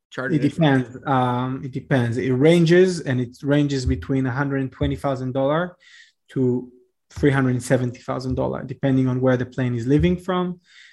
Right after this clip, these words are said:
Speaker 2: the plane, depending on the size. Um, but, um, yeah, depending on the permits that you need. But
Speaker 1: Um,
Speaker 2: yeah.
Speaker 1: now I wanna ask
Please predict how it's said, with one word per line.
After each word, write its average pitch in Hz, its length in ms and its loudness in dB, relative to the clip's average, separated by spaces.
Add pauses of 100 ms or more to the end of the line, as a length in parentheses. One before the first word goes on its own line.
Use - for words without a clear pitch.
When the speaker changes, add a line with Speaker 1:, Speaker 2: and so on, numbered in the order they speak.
(180)
Speaker 2:
the - 60 -20
plane, 127 360 -6
depending 127 460 -2
on 120 100 -4
the 110 60 -8
size. 160 640 0
Um, 127 500 -6
but, 131 440 -4
um, 123 500 -4 (400)
yeah, 135 220 -6 (100)
depending 127 320 0
on 123 80 0
the 113 60 -8
permits 156 460 2
that 131 180 -8
you 139 80 -6
need. 151 280 -8
But - 140 -20 (1500)
Speaker 1:
Um, 180 260 -2 (640)
Speaker 2:
yeah. 214 60 -4
Speaker 1:
now 208 260 2
I 190 80 -2
wanna 196 200 -2
ask 185 220 -4